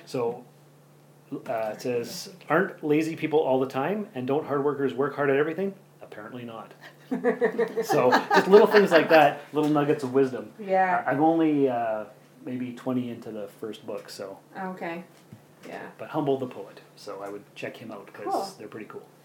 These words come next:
Speaker 2: So maybe we can put some of these, uh
Speaker 1: And Eckhart Tolle, right? He's another one.
Speaker 2: Oh, yes, of
Speaker 1: Don't
Speaker 2: course.
Speaker 1: forget that
Speaker 2: I've
Speaker 1: guy.
Speaker 2: read a couple of his books.
Speaker 1: Yeah.
Speaker 2: There, there are so many. I
Speaker 1: There
Speaker 2: mean,
Speaker 1: are
Speaker 2: it's such a
Speaker 1: lots.
Speaker 2: popular genre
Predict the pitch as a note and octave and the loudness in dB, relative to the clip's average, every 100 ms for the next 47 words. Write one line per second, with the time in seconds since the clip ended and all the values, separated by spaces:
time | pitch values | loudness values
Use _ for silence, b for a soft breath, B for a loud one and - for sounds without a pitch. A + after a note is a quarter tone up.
0 | B B B - A#3+ A#3 A3 A3 A3 A3 | B B B -4 2 2 2 -2 -2 -2
1 | G#3 G#3 G#3 - G#3+ - - G3+ G3+ G3+ | -4 -10 -14 -12 -12 -10 -12 -6 -8 -8
2 | F#3 F3+ F3+ - - - F#3+ F3 E3+ F3 | -10 -12 -12 -20 -20 -18 -14 -14 -14 -16
3 | - - C#3+ C#3 C#3 B2+ B2+ D3 A2 A#2+ | -18 -12 -2 -2 2 -2 2 2 2 -2
4 | B2 B2 A#2+ A2+ G2+ - - - - - | -6 -8 -8 -10 -10 -12 -14 -16 -16 -16
5 | - - B2+ B2+ C4 C3 - A#2 F#3+ F#3+ | -14 -10 -4 0 0 2 0 0 0 -2
6 | F#3 - - - F#3+ F#3+ - - E3 - | -4 -8 -12 -10 -8 -8 -10 -12 -18 -14
7 | F3+ - A#2 A3 A3 A3 A3+ A3+ B B | -16 -14 -14 -6 -2 0 0 -4 B B
8 | - A3 - A3 B3+ B3+ G#3 F#3+ F3+ E3+ | -10 -6 0 0 0 -4 -6 -6 -8 -10
9 | E3+ C3+ G#3 G#3 G3+ C3+ G#3 - - F3+ | -10 -4 -4 -2 -6 -6 -6 -6 -8 -8
10 | F3+ F#3 F#3 - F3+ F#3 F3+ F#3 F#3 F3 | -8 -10 -8 -10 -12 -10 -10 -10 -8 -10